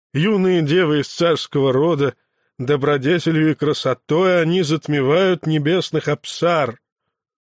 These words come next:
Все, пора заканчивать. Тем паче, что относительно добродетели и сравнения с апсарами вышло как-то двусмысленно.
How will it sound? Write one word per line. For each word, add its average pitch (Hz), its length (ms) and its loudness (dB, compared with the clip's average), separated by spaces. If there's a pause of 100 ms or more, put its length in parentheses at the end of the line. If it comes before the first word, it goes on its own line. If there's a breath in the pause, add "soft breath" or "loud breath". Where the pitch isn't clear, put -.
(140)
Все, 131 300 -2
пора 127 280 0
заканчивать. 127 680 -4 (340)
Тем 120 220 -4
паче, 170 400 0
что - 460 -2
относительно 165 800 0
добродетели 156 680 0
и 139 60 2
сравнения 139 640 0
с - 140 -8
апсарами 165 640 0 (540 soft breath)
вышло 208 420 0
как-то 180 320 0
двусмысленно. 131 880 -2